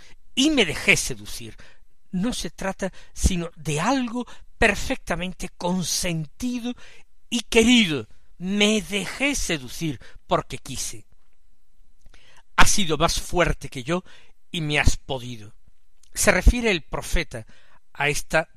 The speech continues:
simbólica lucha que se da en él mismo, una lucha entre el hombre viejo que procura su interés,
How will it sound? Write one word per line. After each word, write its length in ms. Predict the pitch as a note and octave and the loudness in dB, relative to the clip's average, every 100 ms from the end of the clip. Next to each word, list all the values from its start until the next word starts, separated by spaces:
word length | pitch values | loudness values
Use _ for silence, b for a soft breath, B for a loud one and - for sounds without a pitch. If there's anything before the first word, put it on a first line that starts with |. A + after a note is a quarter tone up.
| - | -10
simbólica 1120 | - - A3 E3+ C#3+ C#3 A3+ A3 G#3 - A3 | 0 2 2 0 0 4 4 4 -4 2 2
lucha 680 | F#3+ F#3+ B3 - - D#3 D#3+ b b b b - - - - - - | 2 0 -2 0 -2 -2 -4 b b b b -16 -16 -16 -16 -16 -6
que 120 | F#3+ | -2
se 200 | - F3+ | 0 2
da 220 | D3+ D#3 - | 4 4 2
en 240 | - F3 D#3+ | -2 0 0
él 220 | E3 D3 | -2 -2
mismo, 440 | D3 - B2+ A#2 B B B | -6 -6 -8 -12 B B B
una 260 | C4+ C4 | 0 4
lucha 400 | G#3+ F3+ - A#3 | 4 2 2 2
entre 480 | F#3 C#3+ - C#3+ C#3+ - | 2 0 -4 -4 -4 -4
el 140 | D3 | 2
hombre 380 | F3+ G#3 E3 C#3 | 2 2 -2 -6
viejo 560 | A2 D#3+ A3+ - C#3+ E3 b b b b | -8 -4 -4 -4 -8 -10 b b b b
que 120 | - F#3+ | -4 -2
procura 520 | G3+ G3 C4+ B3+ G#3+ | -2 -4 0 2 2
su 400 | - - F3+ - | 0 -6 -8 -6
interés, 720 | F3 D3 - C#3 G3 - - | -4 -4 -2 0 2 0 -2